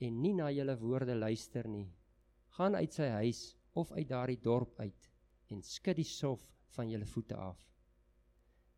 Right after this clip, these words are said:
Dit verseker ek julle, dit sal in die oordeelsdag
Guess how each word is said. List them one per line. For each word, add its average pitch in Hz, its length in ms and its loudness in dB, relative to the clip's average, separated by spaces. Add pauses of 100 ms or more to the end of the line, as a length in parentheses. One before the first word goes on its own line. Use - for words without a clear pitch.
(240)
Dit 156 180 2
verseker 127 640 -2
ek 113 240 -4
julle, 95 280 -2 (1080)
dit 131 160 0
sal 151 320 4 (400)
in 127 140 -2
die 120 100 -8
oordeelsdag 165 840 0